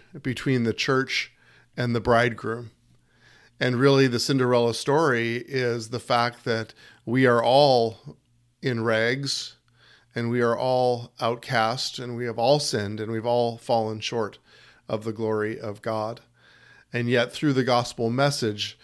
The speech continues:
there was a prince, um, and a king who came and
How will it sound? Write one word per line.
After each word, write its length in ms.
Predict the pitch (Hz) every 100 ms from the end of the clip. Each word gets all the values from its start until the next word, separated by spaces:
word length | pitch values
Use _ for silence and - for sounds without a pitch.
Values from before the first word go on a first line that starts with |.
| - _
there 180 | 123 120
was 220 | 120 117
a 120 | 120
prince, 640 | 113 156 135 135 - - - _ _ - - -
um, 440 | 117 117 117 117 -
and 140 | 123
a 60 | 127
king 500 | - 151 117 123 127 - _ _ - - _ -
who 640 | 139 123 120 117 117 - - _ _ _ _
came 440 | - 143 127 123 110
and 320 | 110 101 104